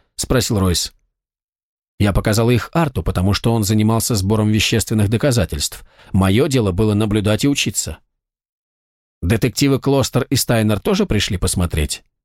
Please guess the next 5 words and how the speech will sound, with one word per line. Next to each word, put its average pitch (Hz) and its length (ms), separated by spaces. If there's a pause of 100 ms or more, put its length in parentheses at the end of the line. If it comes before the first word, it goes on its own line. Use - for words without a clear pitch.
(720)
«Да». 85 460 (640)
«И 147 100
что 147 160
они 127 160
сделали?» 98 440